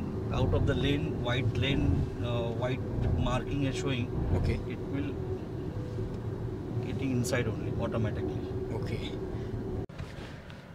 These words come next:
Speaker 2: So guys, right now I am driving the car और अभी मैं अपना जो experience है वो आपके साथ share करता हूँ। अभी, अ, दो तीन minute हो गए मैं drive कर रहा हूँ और मुझे अभी थोड़ा सा जो ये हाथ में मतलब बैठ गई है। So, अ, जो staring feedback है वो आपको काफ़ी कमाल का मिलता है, आपको drive करने में जो मज़ा आने वाला है। और जो पिकअप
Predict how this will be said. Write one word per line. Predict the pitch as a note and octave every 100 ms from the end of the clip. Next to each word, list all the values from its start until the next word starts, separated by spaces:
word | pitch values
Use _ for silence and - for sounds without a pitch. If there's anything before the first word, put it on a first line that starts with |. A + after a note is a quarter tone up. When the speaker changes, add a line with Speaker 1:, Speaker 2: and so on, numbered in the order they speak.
| - -
Speaker 2:
So |
guys, | D#3+
right | G#3+ G3+ E3 E3+
now | F#3 G3+
I | E3 F3
am |
driving | E3 C#3+ D3+ E3
the | D#3+
car | C3+ D3
और | D3+ D3+
अभी | D3+ D#3 F#3+
मैं | F#3+ F3+
अपना | D3 D#3 E3+
जो | E3+
experience | D3 - - D#3+ F3
है | E3
वो | D3+
आपके | B2+ C#3
साथ | C#3 C3+
share | - C#3
करता | C#3+ C3 C#3+
हूँ। | D#3 D#3
अभी, | D3+ F3+ F3
अ, | C#3+ C#3 C#3+
दो | C#3+
तीन | C#3+ E3
minute | D#3 D#3
हो | C#3+
गए | C3+
मैं | C#3
drive | B2+ B2+
कर | C3
रहा | C3
हूँ | C3 D3+
और | B2 B2
मुझे | B2+ C3+
अभी | C3
थोड़ा | B2+ A#2+
सा | C3+
जो | B2+
ये | B2 A#2+ D3 - - - -
हाथ | - B2
में | C3+ C3
मतलब | C3 C3
बैठ | B2+ C3
गई | C#3+
है। | C3 D3+ D3+
So, | E3 D#3+ E3 E3 - - - -
अ, | C#3+ D3+
जो | D3+ G3+ G#3+ F#3+
staring | - F3+ G3 G3+
feedback | F#3 E3 F#3
है | F3+
वो | F3
आपको | D#3+ E3+
काफ़ी | D#3+ C#3 D#3
कमाल | D3 C3 C3
का | C3
मिलता | B2+ B2
है, | C3 C#3
आपको | C3 C3+ D3
drive | C3+ B2+ C3
करने | C3+ B2+
में | B2+
जो | C3+
मज़ा | A2+ A#2+
आने | A#2+
वाला | A#2 A2+
है। | B2 C3+
और | B2+
जो | B2+
पिकअप | B2+ C#3+ F3